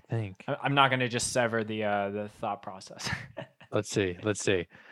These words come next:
Speaker 1: Let me, let me dig in a little bit.
Speaker 2: Yeah. I, I do love that visual of just, like, the show starting and someone wrapping the chains up, 'cause I'm watching,
Speaker 1: Yeah.
Speaker 2: um, I'm watching this Amazon Prime show right now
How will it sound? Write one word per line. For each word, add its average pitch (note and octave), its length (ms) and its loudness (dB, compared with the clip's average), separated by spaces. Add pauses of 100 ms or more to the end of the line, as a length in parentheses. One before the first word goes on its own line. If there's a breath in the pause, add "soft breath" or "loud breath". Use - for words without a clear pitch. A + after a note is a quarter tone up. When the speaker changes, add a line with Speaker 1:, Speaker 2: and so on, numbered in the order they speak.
(140)
Speaker 1:
Let A2+ 140 10
me, G#2+ 180 6
let A#2 120 4
me A#2+ 120 6
dig A2+ 200 6
in G#2 160 6
a G2 80 6
little F#2 200 4
bit. F2 260 2
Speaker 2:
Yeah. G2 240 -10 (500)
I, C3+ 200 -2
I C#3 100 4
do C#3+ 160 4
love D3+ 200 10
that C3 140 10
visual A#2 320 8
of G#2 120 4
just, G#2+ 240 -4
like, G2 400 -6
the A#2 80 -4
show A2 220 2
starting G#2+ 320 -2
and G#2 80 -6
someone G#2 300 -6
wrapping A2 360 -6
the G#2 100 -8
chains G#2+ 380 -8
up, G2+ 180 -10
'cause G2+ 300 -8 (340 loud breath)
I'm B2 140 2
watching, B2 340 6
Speaker 1:
Yeah. A#2 280 6
Speaker 2:
um, G#2+ 180 -2 (160)
I'm B2 120 -4
watching B2 300 2
this A2 160 -2
Amazon A#2 480 0
Prime A2+ 320 -4
show A2+ 220 -4
right G#2 220 -2
now G2+ 360 -8